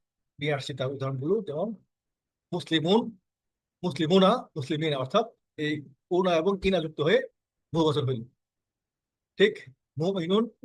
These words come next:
মুমিনুনা, মুমিনিনা, সলিহুন, সলিহুনা, সলিহিনা, কাফিরুন, কাফিরুনা, কাফিরিনা, মুশরিকুন, মুশরিকুনা, মুশরিকিনা, মুনাফিকুন, মুনাফিকুনা,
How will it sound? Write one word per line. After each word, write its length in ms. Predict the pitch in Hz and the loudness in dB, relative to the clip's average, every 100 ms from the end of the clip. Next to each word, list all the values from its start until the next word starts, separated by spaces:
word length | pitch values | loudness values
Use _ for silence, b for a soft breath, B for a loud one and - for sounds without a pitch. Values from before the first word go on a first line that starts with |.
| - _ | -20 _
মুমিনুনা, 580 | 151 180 156 175 208 226 | -2 -2 0 0 2 2
মুমিনিনা, 680 | 180 190 151 160 143 120 - _ _ | 0 -4 -4 -4 -4 -6 -12 _ _
সলিহুন, 680 | - 160 180 165 170 220 214 | -4 0 0 0 0 -2 -2
সলিহুনা, 840 | - 170 175 151 - - 160 185 180 | -2 -2 -2 -6 -10 -6 -2 -2 -2
সলিহিনা, 560 | 170 160 147 175 135 - _ _ _ _ _ _ - | -2 -2 -2 -4 -4 -8 _ _ _ _ _ _ 2
কাফিরুন, 640 | 170 185 165 180 240 208 - _ _ _ _ | 6 6 6 4 2 0 -10 _ _ _ _
কাফিরুনা, 540 | 151 170 170 175 214 208 | 2 2 2 0 0 0
কাফিরিনা, 680 | 190 180 147 151 165 131 107 _ _ _ _ _ _ _ | 4 4 4 2 0 -2 -8 _ _ _ _ _ _ _
মুশরিকুন, 460 | 170 - 156 156 214 208 - _ _ _ _ _ | -6 -4 -2 0 0 -2 -10 _ _ _ _ _
মুশরিকুনা, 680 | 170 175 170 175 196 226 233 _ _ _ _ - | -6 -2 -2 0 0 0 -2 _ _ _ _ -8
মুশরিকিনা, 640 | 175 165 139 165 135 117 - _ _ _ _ _ _ _ _ _ _ _ _ _ | -4 -4 0 0 0 -6 -16 _ _ _ _ _ _ _ _ _ _ _ _ _
মুনাফিকুন, 720 | 160 185 143 180 208 233 233 - _ _ _ | 2 2 2 0 0 0 -4 -12 _ _ _
মুনাফিকুনা, 840 | 156 185 170 131 151 180 185 151 | 0 2 2 0 0 4 4 4